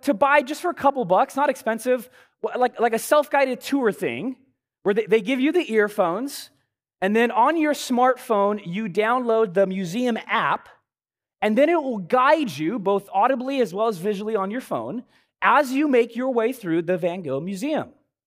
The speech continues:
Well, of course, ah, we don't need that. Want that? We're just gonna go do our own thing. So we skip it. There's a huge line. We get up to level one.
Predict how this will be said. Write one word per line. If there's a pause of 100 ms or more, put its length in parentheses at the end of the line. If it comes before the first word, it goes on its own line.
(680)
Well,
of
course, (260)
ah,
we
don't
need
that. (640)
Want
that?
We're
just
gonna
go
do
our
own
thing. (760)
So
we
skip
it.
There's
a
huge
line. (1800)
We
get
up
to
level
one.